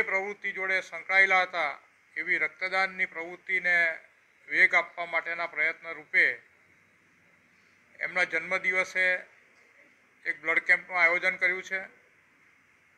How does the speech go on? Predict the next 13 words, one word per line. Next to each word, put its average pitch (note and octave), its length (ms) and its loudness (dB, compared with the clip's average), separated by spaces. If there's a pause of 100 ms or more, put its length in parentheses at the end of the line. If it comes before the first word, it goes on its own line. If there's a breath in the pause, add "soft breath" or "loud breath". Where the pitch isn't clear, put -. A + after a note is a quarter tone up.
(960)
સૌ G#3+ 220 2
શહેરીજનોને G3+ 800 4 (760)
અમે E3 180 -4
અપીલ G#3 280 2
કરીએ G3+ 340 4
છીએ C3+ 240 -12 (1400)
કે D#3 140 -14
નરેન્દ્ર G3+ 420 4
ગાંધીને F#3+ 460 4
સાચી F3+ 360 -6
શ્રદ્ધાંજલિ F#3 680 -2
આપવા F3 280 -2
માટે E3+ 340 2